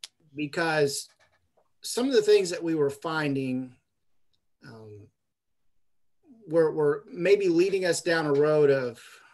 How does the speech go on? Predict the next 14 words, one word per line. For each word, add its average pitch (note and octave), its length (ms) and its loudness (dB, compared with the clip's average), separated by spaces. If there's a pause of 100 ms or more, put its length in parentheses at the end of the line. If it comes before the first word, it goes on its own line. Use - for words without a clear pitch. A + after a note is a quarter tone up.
(480)
like, D3 220 -8
for F3 100 -4
instance, D#3 260 -4
on D#3 140 -4
a C#3 60 -4
Talbot, C3+ 600 -4 (200)
as C#3 100 -4
I C3+ 80 -4
mentioned, C3 580 -6
that's C3+ 220 -12
sort C#3+ 160 -4
of C3+ 40 -4
that C3 220 -8
island, C#3+ 560 -6